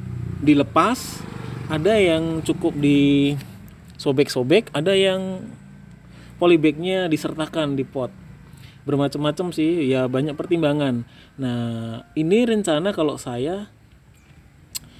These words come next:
eh, nanti polybagnya saya lepas. Kenapa? Karena memang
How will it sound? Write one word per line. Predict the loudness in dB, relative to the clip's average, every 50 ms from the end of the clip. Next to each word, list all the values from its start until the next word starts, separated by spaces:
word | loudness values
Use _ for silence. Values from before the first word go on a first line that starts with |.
| -20 -20 -20 -20 -20 -20 -20 -20 -20 -20 -20 -20 -20 -20 -20 -20 -20 -20 -20 _ -10 -4
eh, | 0 2 4 4 4 2 0 0
nanti | -2 -4 -4 -4 -4 -4
polybagnya | 0 2 4 4 6 4 2 0 -2 -2
saya | -2 -2 -2
lepas. | -2 -4 -8 -8 -8 -10 -14 -16 -20 -20 -20 -20 -20 -20 _ _ -10
Kenapa? | -8 -8 -6 -6 -6 -6 -4 -4 -4 -4 -4
Karena | -4 -2 0 0 0
memang | 0 -2 -2 -2 -2 -4 -4 -6 -8 -12